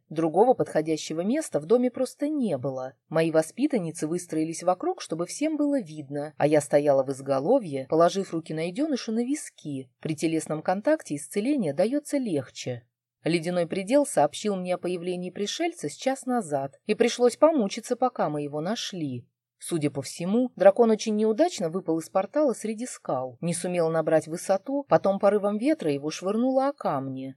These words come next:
Оттуда пришелец свалился в трещину и, наверное, там уже перекинулся в бытовую форму.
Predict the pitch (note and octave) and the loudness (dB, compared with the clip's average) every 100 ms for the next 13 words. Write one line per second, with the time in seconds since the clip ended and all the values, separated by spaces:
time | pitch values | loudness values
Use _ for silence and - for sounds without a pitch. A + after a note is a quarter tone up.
0 | _ D#3+ - F#3 D3+ D#3+ E3 - D3 C#3 | _ -2 0 -2 -2 -2 -6 -2 -2 -2
1 | - D3 D3 C#3+ - - A#3 C#4 C#4+ - | 0 2 2 -2 -8 -6 -4 -2 -4 -8
2 | C#3+ C3+ - F3+ F#3 G3 F#3+ G3 G3+ F#4+ | -6 -6 -4 4 6 6 4 0 0 0
3 | B3 D3+ D#3 D#3+ - C#4+ B3+ - G#3 F3 | 0 -2 -4 -6 -4 -2 -2 -4 -10 -8
4 | G#3 A3 A3+ B3+ C4 - D3+ C3+ C3 C3 | -2 -2 -2 -8 -10 -4 -2 -2 -6 -12